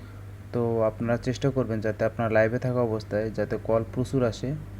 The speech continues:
সেরকম প্রচেষ্টা করবেন। তো আমার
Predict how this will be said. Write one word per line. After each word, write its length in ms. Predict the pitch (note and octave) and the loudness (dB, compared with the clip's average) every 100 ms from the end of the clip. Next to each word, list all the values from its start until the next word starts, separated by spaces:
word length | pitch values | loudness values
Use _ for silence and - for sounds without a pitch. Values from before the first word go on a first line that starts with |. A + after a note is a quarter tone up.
| - - - - - | -12 -12 -12 -12 -12
সেরকম 520 | - B2 A#2 C3+ C3+ C3+ | -2 0 2 2 2 0
প্রচেষ্টা 440 | B2+ - D#3 B2 | -2 -2 -4 -2
করবেন। 320 | G2+ F#2+ - - - - - - - - - - - - - - - | 0 -2 -4 -10 -12 -12 -10 -8 -10 -12 -12 -14 -12 -12 -12 -12 -4
তো 140 | A2+ | 0
আমার 460 | A2 G#2+ A2 A2 | 2 0 0 2